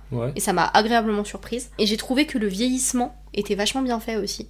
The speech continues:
Speaker 1: Effectivement.
Speaker 2: Je trouve que c'est vraiment très, très, très bien fait. Et je trouve que là, pour le coup, en termes de visuel, Pixar est vraiment au sommet de son art.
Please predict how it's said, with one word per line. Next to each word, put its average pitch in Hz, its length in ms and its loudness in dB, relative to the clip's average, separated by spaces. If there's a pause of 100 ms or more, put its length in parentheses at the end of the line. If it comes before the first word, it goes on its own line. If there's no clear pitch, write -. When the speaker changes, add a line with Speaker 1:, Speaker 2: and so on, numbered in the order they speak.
(140)
Speaker 1:
Effectivement. 165 420 -2
Speaker 2:
Je 214 40 0
trouve 269 260 -2
que 247 120 -4
c'est 208 180 4
vraiment 226 400 2
très, - 280 2
très, - 180 -4
très 262 200 0
bien 220 200 0
fait. 226 280 0
Et 180 140 -2 (300)
je - 80 -6
trouve 269 160 0
que - 100 0
là, 233 160 8
pour 233 160 -2
le 208 100 4
coup, 269 260 -4
en 202 180 0
termes 214 240 2
de 196 60 -2
visuel, 240 420 0
Pixar - 300 0
est 190 40 -4
vraiment 202 260 -2
au 226 40 -4
sommet 214 280 -2
de 208 60 -10
son 196 160 -4
art. 214 240 -4